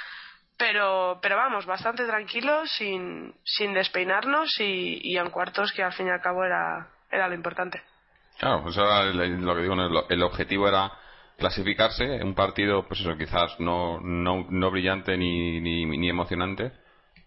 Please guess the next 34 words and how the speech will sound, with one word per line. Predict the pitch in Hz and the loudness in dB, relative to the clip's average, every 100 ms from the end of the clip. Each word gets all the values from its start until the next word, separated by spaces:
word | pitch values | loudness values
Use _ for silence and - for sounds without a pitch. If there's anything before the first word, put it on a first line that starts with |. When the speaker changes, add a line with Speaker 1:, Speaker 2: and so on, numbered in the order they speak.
| - | -2
Speaker 2:
pero | 80 82 | 2 2
el | 80 | 4
pase | 82 - | 2 2
está | 87 90 | -2 2
ahí | 90 95 113 123 117 | 2 2 0 0 -2
y | - 82 | -2 -2
eso, | 90 92 | -2 -2
¿no? | 87 113 | -4 -4
Seguimos | 85 78 82 82 | -4 -2 0 0
ganando. | 87 98 104 131 - _ _ | 0 -2 -2 -4 -8 _ _
Y | 87 | -4
seguimos, | 82 90 101 92 - - | 0 0 0 -2 -4 0
eh, | 90 - | 0 0
pasando, | 85 90 90 82 82 | -4 -2 -2 0 -2
como, | - 82 85 - | -2 -2 -2 -4
como | 80 82 | -2 -2
siempre | - 101 101 | -2 -2 0
dicen | 98 87 | 0 -2
en | 85 | 0
el | 80 | -2
fútbol, | - 95 87 | -4 -4 -2
¿no? | 98 | -4
El | 98 | -4
tópico | - 90 | -6 -4
este | 90 85 | -4 -2
de | 85 | -2
partido | 82 82 98 | -2 -2 -2
a | 95 | 0
partido, | 101 - 104 110 | -2 -2 -4 -4
pues, | 95 78 - - _ _ | -6 -8 -12 -18 _ _
partido | 80 - 104 | -8 -2 -2
a | |
partido, | 76 - 101 80 | -2 -4 -2 -2
¿no? | 110 | -4